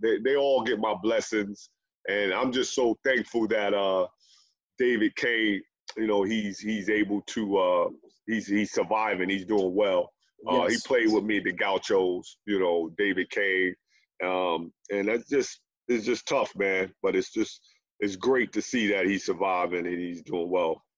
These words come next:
Speaker 1: And
Speaker 2: Yes.
Speaker 1: it's just, it's just, it's just tough when
Speaker 2: Yeah.
Speaker 1: someone that close to you, you know, pass away. Period. It's just tough.
Speaker 2: Yes, and, and, and we're all s-, and all still young.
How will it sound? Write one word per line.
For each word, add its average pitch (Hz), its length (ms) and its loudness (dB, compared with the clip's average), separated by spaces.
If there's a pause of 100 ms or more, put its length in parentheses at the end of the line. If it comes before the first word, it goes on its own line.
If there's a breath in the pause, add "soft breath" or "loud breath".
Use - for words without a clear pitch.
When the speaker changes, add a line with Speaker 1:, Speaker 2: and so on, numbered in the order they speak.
(320)
Speaker 1:
And 110 80 -10
Speaker 2:
Yes. - 320 -4
Speaker 1:
it's - 160 -16
just, - 320 -12
it's 85 160 -10
just, 85 300 -10 (240)
it's 87 180 -14
just - 240 -6
tough 131 240 -2 (640)
when - 160 -6
Speaker 2:
Yeah. 123 80 -2
Speaker 1:
someone 107 480 0 (400)
that 113 220 2
close 143 380 0
to 110 100 0
you, 98 240 0 (320)
you 110 160 -2
know, - 420 2
pass 110 320 0
away. 92 320 2 (220)
Period. 113 380 2
It's 107 140 -2
just 104 180 -4
tough. 90 220 -4 (720)
Speaker 2:
Yes, 117 480 -8 (240)
and, 139 180 0
and, 135 240 2
and 135 340 4
we're 147 100 8
all 151 120 10
s-, - 200 -2
and 143 220 0
all 151 380 8
still 156 360 4
young. 127 380 4